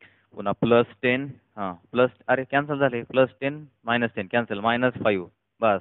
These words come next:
विषय संपला. हां, तर आता थ्री वाय स्क्वेअर, थ्री वाय square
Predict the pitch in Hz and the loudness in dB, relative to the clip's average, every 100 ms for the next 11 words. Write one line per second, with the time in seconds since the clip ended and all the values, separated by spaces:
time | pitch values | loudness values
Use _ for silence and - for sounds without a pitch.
0 | - 98 107 110 101 92 _ _ _ - | -4 -14 -10 -10 -6 -8 _ _ _ -8
1 | 98 - _ _ - 104 104 - 123 123 | -8 -8 _ _ -6 -4 -4 0 4 4
2 | 120 110 131 131 151 - _ _ _ _ | 4 -2 2 2 2 -6 _ _ _ _
3 | _ _ _ _ _ 110 120 123 123 120 | _ _ _ _ _ -6 0 2 2 2
4 | 113 113 113 - - 113 120 | 4 4 4 -2 0 2 4